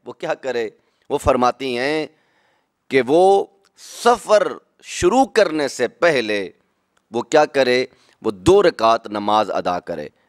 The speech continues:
मैंने ये हुजूर से सीखा है और सारी ज़िंदगी मैं इन आमाल को तर्क नहीं करूँगी।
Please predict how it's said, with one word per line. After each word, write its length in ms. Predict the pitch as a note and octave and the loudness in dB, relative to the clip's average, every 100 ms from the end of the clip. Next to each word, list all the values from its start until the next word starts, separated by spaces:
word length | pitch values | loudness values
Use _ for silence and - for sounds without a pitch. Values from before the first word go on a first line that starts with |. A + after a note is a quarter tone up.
| - | -2
मैंने 200 | F3+ F3 | 0 4
ये 80 | D3 | 2
हुजूर 320 | B2 C#3+ F3+ | 2 2 0
से 120 | C#3+ | -2
सीखा 300 | B2 C3+ - | -4 -6 0
है 80 | D3+ | 2
और 80 | C#3 | 2
सारी 320 | - D3 D#3+ B2 | 0 0 0 -4
ज़िंदगी 580 | B2+ F#3 F3 D3+ G#2+ - _ _ _ _ - | -8 -8 -8 -6 -8 -12 _ _ _ _ -8
मैं 240 | A2 C3+ - | -2 -2 0
इन 200 | C#3+ C#3 B2+ | -2 0 2
आमाल 520 | A#2+ A#2 C3+ D3 D3 | 2 4 4 2 -2
को 360 | - B2 A2+ - _ _ _ | -6 -4 -4 -8 _ _ _
तर्क 280 | G3 G3+ E3+ | 0 0 -2
नहीं 180 | D3 B2 | -4 -2
करूँगी। 480 | A2+ G2+ F#2+ E2 | -2 -4 -6 -10